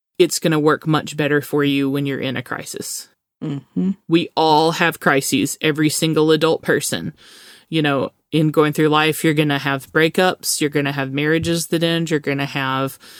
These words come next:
Speaker 1: um, parents that pass away, you're gonna have really influential people in your life leave your life for different reasons, and you're gonna have cases that go south. All of those things are gonna happen to all of us, and it really helps to have someone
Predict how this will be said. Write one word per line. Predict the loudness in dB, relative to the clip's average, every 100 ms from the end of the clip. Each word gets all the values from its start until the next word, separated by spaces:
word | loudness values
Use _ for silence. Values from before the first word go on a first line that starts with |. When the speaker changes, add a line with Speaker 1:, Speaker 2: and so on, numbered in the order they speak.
| -20 -10 -2
Speaker 1:
um, | 0 0
parents | 0 2 2 0 2
that | 0 2
pass | 0 2
away, | 4 6 6 4
you're | 2
gonna | 2 0 0
have | -2 -2 0
really | 2 2 2
influential | -2 -2 -2 0 0 -2 -2
people | -2 0 2 4
in | 4
your | 0 0
life | 0 -2 -4
leave | -4 -2 -2 0
your | 2
life | 2 2 -2 -4 -12 -4
for | -2
different | -2 -4 -4
reasons, | -2 -2 0 -2 -2 -4
and | -4 -4 -6 -14 -20 -20 -20 _
you're | -2
gonna | 0 0
have | 0 0 -2
cases | 0 0 2 0 0
that | 0
go | 0 -2
south. | -2 -2 0 0 -2 -8 _ -20 -20 -20 _ 0
All | 4 4
of | 4
those | 2 2
things | 0 0
are | -2
gonna | -2
happen | -2 -2 -2 -4
to | -2
all | -2 0
of | 2
us, | 0 -2 -4
and | -4
it | -6 -10 -6 2
really | 2 2
helps | -2 -4 -4 -8
to | -8
have | -4 -4 -6
someone | -6 -4 -2 -4 -4 -6